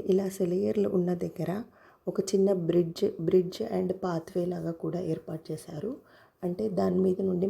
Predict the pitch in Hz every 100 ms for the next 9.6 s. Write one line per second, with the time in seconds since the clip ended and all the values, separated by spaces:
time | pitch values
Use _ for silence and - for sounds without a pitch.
0 | 196 175 175 165 - - 165 190 170 147
1 | 151 - 156 151 147 151 208 247 - -
2 | - - - 185 185 190 190 180 175 175
3 | - - 185 - 175 165 156 - 151 175
4 | - 190 - 170 175 175 - 175 180 -
5 | - 190 160 143 - 196 190 160 - 151
6 | 147 - 233 285 - - - _ - 190
7 | 190 190 196 - - - 202 196 202 190
8 | 196 190 202 - _ _ _ _ _ _
9 | _ - 190 196 202